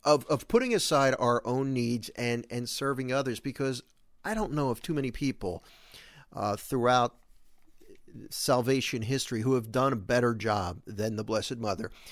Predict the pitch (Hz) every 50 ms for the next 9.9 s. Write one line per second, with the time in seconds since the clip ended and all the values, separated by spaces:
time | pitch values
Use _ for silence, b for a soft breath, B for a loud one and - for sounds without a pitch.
0 | B B B - - 208 214 247 294 320 294 240 226 220 - 180 131 - 147 104
1 | 131 123 120 127 123 - - - 107 95 92 117 143 170 185 175 135 135 139 135
2 | 120 104 - - - 127 113 110 110 113 - - - 131 127 127 147 139 147 135
3 | 113 104 98 104 - - - 127 - - 135 123 123 131 139 131 - - 147 131
4 | 131 - - 165 151 131 113 104 95 98 113 - B B B B B B B B
5 | B B B B B B - - 147 156 160 160 156 156 156 147 147 147 147 -
6 | - - 160 160 - 196 190 196 175 190 196 180 - - 202 196 165 104 - -
7 | - 143 160 170 180 170 143 143 143 131 143 135 - 135 110 - - 131 147 156
8 | 147 - - 151 143 143 - - 135 123 123 131 135 123 110 107 110 120 120 B
9 | B B B B B B B B - 117 110 131 139 - - 147 135 -